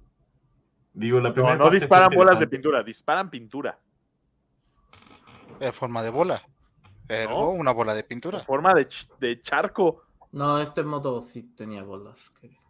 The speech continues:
Speaker 2: No, pero no eran de pintura las bolas, era, <laughs> este modo sí te-, no, se ve que viene con todo este modo porque tenía bolas.
Speaker 1: Está muy bueno este modo, por
Speaker 2: Sí.
Speaker 1: eso voy a comprar el Splatoon.
Speaker 2: Bueno,
Speaker 1: No,
Speaker 2: bien,
Speaker 1: pero, pues, no es
Speaker 2: bien,
Speaker 1: pintura al
Speaker 2: Splatoon.
Speaker 1: final del día,
Speaker 2: Es
Speaker 1: ya.
Speaker 2: pintura, sí.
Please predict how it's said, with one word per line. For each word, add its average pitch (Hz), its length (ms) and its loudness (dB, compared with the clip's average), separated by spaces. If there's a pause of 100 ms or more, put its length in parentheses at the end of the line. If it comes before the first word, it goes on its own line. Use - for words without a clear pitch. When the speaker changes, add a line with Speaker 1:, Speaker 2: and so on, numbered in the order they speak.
(380)
Speaker 2:
No, 123 340 0
pero 117 180 0
no 131 80 0
eran 143 140 2
de 139 100 -2
pintura 120 340 -4
las 101 160 -4
bolas, 107 360 -6
era, 110 180 -8
<laughs> - 260 -12
este 208 260 8
modo 208 240 4
sí 180 140 -12
te-, 196 320 -10
no, 170 180 8
se 185 160 4
ve 196 140 8
que 226 100 8
viene 226 240 6
con 151 200 -2
todo 196 180 4
este 170 240 0
modo 185 300 2
porque 139 240 -8
tenía 165 260 -4
bolas. 139 460 -4 (420)
Speaker 1:
Está 151 240 4
muy 170 200 8
bueno 170 340 4
este 143 200 -2
modo, 127 340 2
por 147 160 2
Speaker 2:
Sí. 165 60 6
Speaker 1:
eso 151 140 2
voy 135 100 2
a - 60 -6
comprar 117 340 -4
el 117 180 -4
Splatoon. - 380 -12 (2500)
Speaker 2:
Bueno, 156 240 -2
Speaker 1:
No, 156 180 0
Speaker 2:
bien, 180 140 0
Speaker 1:
pero, - 100 -8
pues, 143 160 -4
no 160 80 -4
es 160 60 -6
Speaker 2:
bien, 180 120 -6
Speaker 1:
pintura 170 260 -2
al 123 60 0
Speaker 2:
Splatoon. 120 220 -4
Speaker 1:
final - 20 -8 (120)
del 208 100 -4
día, 180 180 -6
Speaker 2:
Es - 60 -20
Speaker 1:
ya. - 120 -4
Speaker 2:
pintura, 139 300 0
sí. 127 240 -4